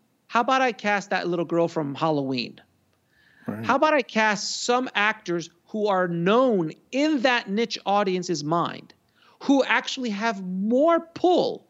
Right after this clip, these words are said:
Speaker 1: and more authority in my movie than The Rock does?
Speaker 2: Right. That's
Speaker 1: But you're
Speaker 2: true.
Speaker 1: getting, but you're getting them at a fraction of the cost.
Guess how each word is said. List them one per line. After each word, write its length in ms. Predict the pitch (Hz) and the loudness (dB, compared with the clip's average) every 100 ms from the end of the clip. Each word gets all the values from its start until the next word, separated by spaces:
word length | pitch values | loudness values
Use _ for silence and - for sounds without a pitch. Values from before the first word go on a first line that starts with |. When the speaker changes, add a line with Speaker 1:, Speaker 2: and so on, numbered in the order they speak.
| _ _ | _ _
Speaker 1:
and 200 | 196 202 | 0 4
more 260 | 214 269 277 | 6 6 2
authority 840 | - - 339 330 214 131 123 - _ - - | -2 -2 2 4 4 2 -4 -10 _ -10 2
in 200 | 240 240 | 2 4
my 160 | 233 | 2
movie 600 | 220 262 240 170 160 165 _ | 4 2 2 2 2 -2 _
than 180 | 160 196 | 2 4
The 120 | 185 | 4
Rock 380 | 151 160 135 - | 4 4 2 -2
does? 360 | - - - - _ _ - | -10 -10 -12 -18 _ _ -8
Speaker 2:
Right. 380 | 92 98 87 - _ _ _ _ - | -4 -4 -4 -8 _ _ _ _ -10
That's 180 | 104 - | -8 2
Speaker 1:
But 160 | 196 | 4
you're 120 | 196 | 4
Speaker 2:
true. 80 | - | 2
Speaker 1:
getting, 200 | 208 220 - - - | -2 -4 -10 -18 -4
but 160 | 185 | 0
you're 120 | 175 156 | 0 2
getting 320 | 160 175 202 | 2 2 2
them 120 | 208 | 0
at 200 | 165 175 | 0 -2
a 40 | |
fraction 720 | 160 - - 165 165 - 160 165 | -2 -4 0 0 0 -4 -4 -6
of 140 | 151 143 | -6 -6
the 80 | |
cost. 680 | 175 - 269 - - - | -8 -2 0 -2 -6 -14